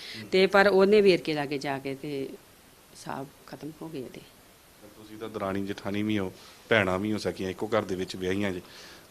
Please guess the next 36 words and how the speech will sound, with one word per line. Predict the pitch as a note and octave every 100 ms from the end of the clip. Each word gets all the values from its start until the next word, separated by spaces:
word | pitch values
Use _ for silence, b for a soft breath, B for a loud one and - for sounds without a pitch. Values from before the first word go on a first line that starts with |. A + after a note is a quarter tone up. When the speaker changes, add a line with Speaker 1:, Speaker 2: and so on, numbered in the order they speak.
| -
Speaker 2:
ਤੁਹਾਡਾ | B2 G#2+ A2+
ਕਿਵੇਂ | B2 B2 A#2 A#2
ਸੀਗਾ | G#2+ G#2
ਜੀ | G2+
ਆਪਸ | G#2+ F#2+ - G2
ਦੇ | G#2
ਵਿੱਚ? | G2+ -
ਕਿਉਂਕਿ, | - G#2 A#2 A2 A2 - - b b - G#2 G2+
ਅ, | G2+ - -
ਭੈਣ | A2 F#2+
ਦਾ | F#2 G#2
ਵੀ | G#2+
ਚਲੇ | G#2 G#2+
ਜਾਣਾ, | G#2 G2+
ਵੱਡੀ | G2 F#2 G2
ਦਾ | G2+
ਇੱਕ | G2
ਪਿਓ | G2+ G#2 G2 G2 G2+ F#2+
ਵਾਂਗੂ | A2 G2+ G2
ਹੁੰਦੀ, | F#2+ F#2+ G2
ਇੱਕ | F#2
ਮਾਂ | G2+ F#2
ਵਾਂਗੂ | F#2 F#2 F#2 F2
ਹੁੰਦੀ | F2+ F#2
ਹੈ, | F#2 B B B B
ਤਾਂ | -
ਹੁਣ | G2+ G2+
ਮੈਨੂੰ | G#2 G#2
ਲੱਗਦਾ | G#2 G#2+
ਵੀ | A2
ਉਹ | G#2+ A2+
ਵਾਲਾ | A2+
ਸਾਇਆ | G#2 G2 F#2+
ਵੀ | G2+
ਉੱਠ | G2+ G2
ਗਿਆ। | F#2